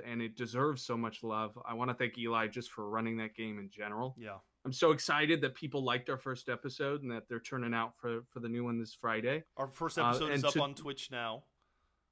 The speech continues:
Speaker 1: Exactly. And to just keep following, keep supporting, and, and hopefully check out the rest of Ahsoka. 'Cause I know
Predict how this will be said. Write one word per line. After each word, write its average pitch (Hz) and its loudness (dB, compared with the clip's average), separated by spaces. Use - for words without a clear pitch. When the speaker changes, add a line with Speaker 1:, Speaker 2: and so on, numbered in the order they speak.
Speaker 1:
Exactly. 143 2
And 127 -2
to 139 -10
just 147 -8
keep 196 -12
following, 165 0
keep 165 -14
supporting, 139 -4
and, 117 -2
and 117 -4
hopefully 131 -2
check 127 -4
out 120 0
the 123 -8
rest 120 -2
of 120 -14
Ahsoka. 120 -6
'Cause 117 -6
I 151 4
know 175 6